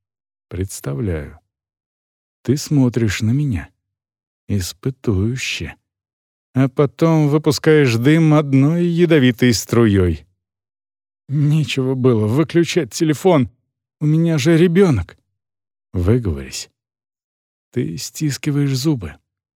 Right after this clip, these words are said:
Поведи я себя как мерзавец, тебе стало бы легче. Однако я не буду упрощать тебе задачу. Нам надо было просто подождать. Ты не знал Фила.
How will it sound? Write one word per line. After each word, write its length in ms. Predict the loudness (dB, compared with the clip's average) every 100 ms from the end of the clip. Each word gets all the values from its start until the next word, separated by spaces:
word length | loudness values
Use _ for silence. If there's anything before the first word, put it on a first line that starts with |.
| _
Поведи 420 | 0 2 2 2 2
я 120 | 2
себя 340 | 2 2 2
как 240 | 2 0 2
мерзавец, 800 | 2 4 4 4 4 0 -4
тебе 400 | -6 -4 2 2
стало 440 | 2 -2 -2 0 0
бы 140 | 0
легче. 480 | 2 0 -4 -10 -14 -18 _ _ _ _
Однако 640 | -4 0 0 0 -2 -2
я 260 | 0 2 2
не 180 | 0
буду 460 | -2 0 0 2 2
упрощать 600 | 2 -2 -2 0 0 0
тебе 340 | -2 -2 0 0
задачу. 600 | -2 0 -2 -4 -10 -16 _ _ _ _ _ _ _ _ _ _
Нам 640 | -10 -6 -2 -2 -2 -6 -8
надо 360 | -4 -2 0 0
было 300 | 0 0 -2
просто 540 | -6 -6 -6 -4 -10
подождать. 840 | -8 -6 -2 -2 0 0 0 -2 -12 _ _ _ _ _ _ _
Ты 180 | -4 0
не 160 | 0
знал 360 | 2 2 2 0
Фила. 500 | -4 -2 0 0